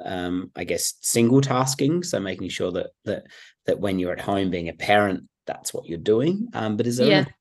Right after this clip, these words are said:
Speaker 1: else that you kind of put in place to make sure that you can be, uh, the best that you can be for your family and also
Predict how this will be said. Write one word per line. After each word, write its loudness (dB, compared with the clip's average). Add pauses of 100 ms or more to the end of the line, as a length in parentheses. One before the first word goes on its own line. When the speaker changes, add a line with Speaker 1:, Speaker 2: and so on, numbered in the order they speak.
Speaker 1:
else -10
that -2
you -6 (140)
kind -6
of -6
put -4
in -4
place -4
to -8
make -6
sure -6
that -10
you -12
can -8
be, -4 (960)
uh, -8
the -6
best -4
that -8
you -16
can -8
be -4
for -12
your -4
family -4
and -8
also -10